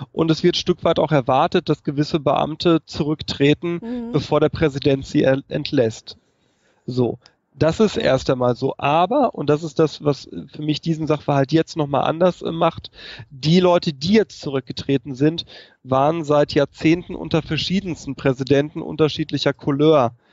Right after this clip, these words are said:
Speaker 2: Mhm.
Speaker 1: äh, tätig. Und
Speaker 2: Republikaner und Demokraten.
Speaker 1: Genau. Und
Speaker 2: Mhm.
Speaker 1: wenn die zurücktreten, finde ich, hat das dann doch, äh, wieder eine andere,
Speaker 2: Mhm.
Speaker 1: äh,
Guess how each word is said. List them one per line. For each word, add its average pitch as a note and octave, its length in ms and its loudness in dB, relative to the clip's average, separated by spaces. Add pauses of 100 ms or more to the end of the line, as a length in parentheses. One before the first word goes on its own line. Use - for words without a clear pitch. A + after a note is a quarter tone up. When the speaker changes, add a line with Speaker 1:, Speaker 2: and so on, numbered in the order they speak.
(140)
Speaker 2:
Mhm. A3+ 240 -6
Speaker 1:
äh, D3 80 4
tätig. D3 420 2
Und A#3+ 80 0
Speaker 2:
Republikaner A#3+ 500 -2
und A#3+ 180 -8
Demokraten. G3+ 500 -6
Speaker 1:
Genau. A#2 220 0
Und A2 180 -8
Speaker 2:
Mhm. - 40 -14
Speaker 1:
wenn C3+ 180 0
die E3+ 220 2
zurücktreten, F3 800 0
finde E3+ 240 0
ich, D#3+ 120 0
hat E3 140 2
das D#3 140 0
dann D3 240 -2
doch, - 340 0 (320)
äh, E3 120 2
wieder D#3 460 2
eine D#3+ 240 2
andere, D3+ 520 0 (100)
Speaker 2:
Mhm. A#3+ 440 -2
Speaker 1:
äh, C3+ 120 2